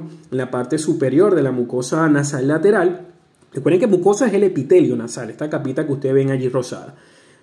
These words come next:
Eh, en el, di-, se dice que es a nivel del cornete superior y las zonas adyacentes a él, mientras que esto en la parte superior del tabique nasal. Entonces, por eso que decimos una vertiente lateral y una vertiente medial.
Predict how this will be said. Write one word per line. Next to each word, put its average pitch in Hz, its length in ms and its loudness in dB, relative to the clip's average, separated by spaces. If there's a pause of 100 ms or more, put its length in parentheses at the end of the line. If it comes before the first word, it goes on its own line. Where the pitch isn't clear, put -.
Eh, 254 400 2
en 170 140 4
el, 160 220 2
di-, 151 200 2
se - 140 2
dice 151 260 4
que 185 80 2
es 170 40 2
a 185 60 2
nivel 185 380 4
del 180 220 4
cornete 139 460 -2
superior 233 460 2
y 247 40 -2
las 226 160 -2
zonas 147 260 -2
adyacentes 127 600 -4
a 202 120 2
él, 247 140 -4 (380)
mientras 302 300 2
que 302 240 4
esto 202 160 -2
en 302 60 2
la 175 120 0
parte 139 300 -4
superior 131 480 0
del 151 180 2
tabique 120 380 -2
nasal. 120 320 -8 (440)
Entonces, 165 280 0
por 208 220 -2
eso 147 140 -4
que 208 80 2
decimos 170 340 2
una 135 160 -2
vertiente 175 560 4
lateral 180 720 -2 (440)
y 262 100 -2
una 160 160 2
vertiente 143 920 -4
medial. 113 580 0